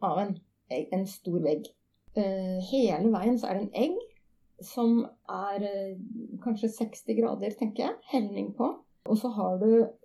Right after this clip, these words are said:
trollveggen, eh, stupbratt ned på den ene siden av eggen. Og så har du da en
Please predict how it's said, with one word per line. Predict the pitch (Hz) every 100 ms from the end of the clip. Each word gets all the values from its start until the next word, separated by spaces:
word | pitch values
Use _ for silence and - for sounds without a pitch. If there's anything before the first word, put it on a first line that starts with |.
| - -
trollveggen, | 220 170 160 165 156 208 269 269 - _ _ _ _ -
eh, | 170 185
stupbratt | - - - 233 185 165 - 208 190
ned | 185 180 190
på | - 196 190
den | 196 196 - 196 196
ene | 160 156 165
siden | 170 170
av | - 175
eggen. | 180 453 - _ _ _
Og | 226
så | 208 220
har | 214 170 156
du | 190
da | 196 170
en | 180